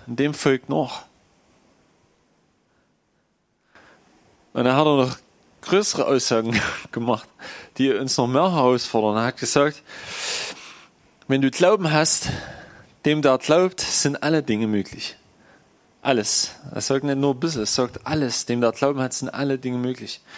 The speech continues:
Wenn du Glauben hast, sind alle Dinge möglich. Ja, Amen. Ja, es ist so. Das ist das Wort Gottes, habe ich mir nicht ausgedacht. Das ist das Wort Gottes.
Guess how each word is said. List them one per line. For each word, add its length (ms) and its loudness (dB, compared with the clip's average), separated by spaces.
Wenn 80 -2
du 80 -2
Glauben 320 2
hast, 260 0
sind 220 -6
alle 240 -4
Dinge 200 -4
möglich. 480 -6
Ja, 260 -2
Amen. 420 -2
Ja, 240 4
es 180 -2
ist 220 0
so. 220 4
Das 140 -6
ist 320 0
das 140 0
Wort 220 0
Gottes, 280 2
habe 100 2
ich 80 -8
mir 80 0
nicht 160 0
ausgedacht. 480 -2
Das 120 -2
ist 160 0
das 140 -2
Wort 240 2
Gottes. 460 2